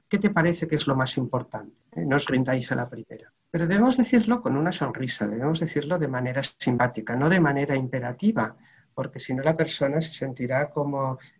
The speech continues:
interrogada y puede incomodarse y por lo tanto, como me siento juzgada, me alejo de ti,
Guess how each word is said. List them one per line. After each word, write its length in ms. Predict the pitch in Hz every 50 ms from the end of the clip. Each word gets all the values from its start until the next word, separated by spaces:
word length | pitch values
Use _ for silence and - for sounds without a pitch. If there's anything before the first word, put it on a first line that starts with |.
| _
interrogada 920 | - 135 127 - 139 135 135 - - 139 151 165 170 156 147 156 180 220 - - _ _
y 80 | - -
puede 600 | - 131 131 135 147 151 160 160 147 135 127 - _ _
incomodarse 640 | - 131 - - 123 127 135 143 151 - - - 185
y 40 | 180
por 160 | - 202 196
lo 100 | 185 175
tanto, 460 | - 170 165 170 165 190 208 208 - - - - - _ _ _ _ _
como 180 | - 147 147 139
me 100 | 147 147
siento 300 | - - 185 175 - 190
juzgada, 580 | - - 170 160 160 180 180 175 175 190 185 - -
me 80 | 147 139
alejo 320 | 143 151 147 - - 156
de 160 | 147 - 131 127
ti, 340 | - - 147 143 151 151